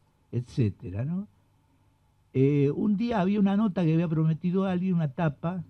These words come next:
y digo, "Y no la entregó todavía". Esa cosa que tiene uno de loco, ¿no? De hacerse el jefe, ¿no? "Oíme, fulano no entregó esta nota".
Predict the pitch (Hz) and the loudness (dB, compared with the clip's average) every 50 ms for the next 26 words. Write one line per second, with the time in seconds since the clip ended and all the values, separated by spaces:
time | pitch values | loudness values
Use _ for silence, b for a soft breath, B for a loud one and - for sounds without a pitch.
0 | - - - 131 143 143 131 123 147 180 185 143 120 101 - 104 127 151 170 139 | -12 -6 -2 -2 0 0 0 2 2 4 4 4 2 0 -4 -6 -4 -2 -2 -2
1 | 117 104 - 107 104 113 127 127 127 131 - 165 165 156 160 160 156 - 165 143 | -2 -4 -6 -6 -4 -4 -2 -2 -2 -2 -2 -4 -4 -2 -4 -4 -4 -4 -6 -6
2 | 127 131 135 170 165 165 185 190 190 185 170 156 120 110 107 127 147 131 104 - | -6 -8 -4 -2 -2 0 0 0 0 -2 -2 -2 -2 0 0 2 2 0 0 -2
3 | - - 110 104 127 151 160 160 139 117 104 98 98 - - 127 127 - - - | -6 -6 -4 -2 -2 -2 -2 -4 -4 -4 -4 -6 -4 -2 -2 -2 -2 -4 -6 -8
4 | 117 113 - - 104 92 - - 87 90 107 131 165 - - B B B B B | -8 -8 -6 -6 -6 -6 -6 -8 -10 -8 -8 -8 -8 -10 -10 B B B B B
5 | B B B B B B B - - 220 233 190 151 120 98 95 82 - - 190 | B B B B B B B -4 0 2 4 4 4 4 2 0 -2 -4 -4 -2
6 | 214 240 220 196 180 175 151 135 143 147 156 151 - - 160 156 147 120 101 - | -2 0 0 0 0 0 0 -2 0 0 0 0 -2 -2 -4 -4 -4 -4 -6 -10
7 | - - | -16 -20